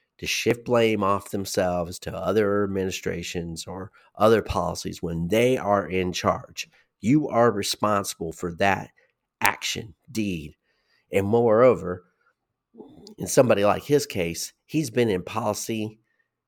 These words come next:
initiatives. He was on the, he was on foreign relations. He's been involved with it. He was been go-, he's been involved with all this stuff going back to the nineteen seventies. For him to do any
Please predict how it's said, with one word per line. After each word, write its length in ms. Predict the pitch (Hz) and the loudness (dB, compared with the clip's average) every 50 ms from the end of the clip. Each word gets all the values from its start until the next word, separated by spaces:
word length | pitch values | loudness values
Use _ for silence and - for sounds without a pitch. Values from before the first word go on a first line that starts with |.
| _ _ _ - | _ _ _ -6
initiatives. 640 | 87 101 113 110 - - - 110 107 104 107 - - | -2 0 0 0 0 0 2 2 2 2 0 -2 -8
He 100 | - 92 | -10 -10
was 200 | 120 147 - - | -10 -14 -14 -12
on 100 | 85 80 | -10 -10
the, 300 | - - - - - 90 | -10 -10 -12 -12 -10 -8
he 80 | 82 82 | -8 -8
was 140 | 82 87 | -6 -6
on 160 | 85 78 76 - | -6 -6 -6 -8
foreign 340 | - - 107 95 85 82 | -4 0 0 0 0 -2
relations. 600 | 80 80 82 98 120 120 - - 120 107 95 - | -4 -4 -2 0 0 0 0 0 -2 -4 -4 -6
He's 180 | - 87 85 - | -8 -12 -12 -8
been 180 | - 87 90 87 | -8 -6 -6 -6
involved 420 | 80 80 - 104 101 101 104 107 | -8 -8 -4 -2 0 0 0 -2
with 140 | 98 - - | -4 -4 -4
it. 140 | 98 - - - - _ | -6 -6 -8 -14 -8 _
He 160 | - 139 151 | 4 4 4
was 160 | 135 120 110 | 4 4 2
been 180 | 117 123 117 110 | 0 0 2 4
go-, 140 | 123 113 123 | 2 2 2
he's 260 | 117 147 160 147 143 | 0 0 0 0 4
been 180 | 147 143 139 | 4 4 4
involved 380 | 131 120 110 117 117 120 113 110 | 4 2 2 2 2 2 2 2
with 100 | 104 92 | 0 0
all 220 | - 110 107 104 | 2 2 2 4
this 180 | 104 107 101 - | 2 0 -2 -2
stuff 280 | - - 107 - - - | -2 -2 -2 -4 -4 -2
going 260 | 107 101 98 95 90 | 0 0 0 0 2
back 240 | 98 98 101 - - | 2 2 2 0 -4
to 120 | - 92 | -10 -8
the 100 | 82 82 | -6 -6
nineteen 600 | 82 85 98 104 104 - - - 107 98 98 95 87 | -2 -2 -2 -2 -2 -6 -10 -6 -4 -4 -2 -2 -4
seventies. 760 | - - - 92 85 80 - - - - - _ - - - _ _ _ _ _ _ _ _ _ _ _ _ _ _ _ | -4 -2 0 0 0 0 -4 -10 -16 -18 -18 _ -16 -16 -16 _ _ _ _ _ _ _ _ _ _ _ _ _ _ _
For 160 | - 101 101 | 0 0 0
him 260 | 101 127 135 127 123 | 2 2 0 2 2
to 80 | 117 104 | 0 -2
do 340 | 104 117 120 120 120 113 - | 0 2 4 4 4 2 2
any 480 | - 131 135 131 110 98 92 80 - | 2 2 4 4 2 2 0 -2 -6